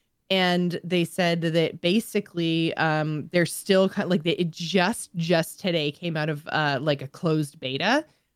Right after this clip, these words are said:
So they're kind of seeing how it goes. And at some point, they will likely, um,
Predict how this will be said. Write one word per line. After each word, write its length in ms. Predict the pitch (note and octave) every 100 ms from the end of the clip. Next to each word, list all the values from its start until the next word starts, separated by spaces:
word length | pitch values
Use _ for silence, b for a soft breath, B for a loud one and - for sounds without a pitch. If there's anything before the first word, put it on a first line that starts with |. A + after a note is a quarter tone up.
| _ _
So 380 | - - G3 F#3
they're 180 | F#3 F3+
kind 380 | - G3+ G3
of 100 | G3+
seeing 400 | - - F3+ F3
how 280 | E3+ D#3 E3
it 160 | D#3 D#3
goes. 500 | E3+ D#3+ D3+ D3+ D3+
And 220 | - E3
at 180 | D#3 -
some 360 | - F#3+ F#3 F3 - _
point, 540 | D#4 E4+ C4+ F3+ E3 - _ _ _ _ _
they 240 | F#3 G3 F#3
will 380 | F3 F3 E3+ D#3
likely, 800 | D#3 F3 - F3 E3 D#3+ D#3+ D#3 B _ _ _
um, 460 | D#3 C#3+ D3 C#3+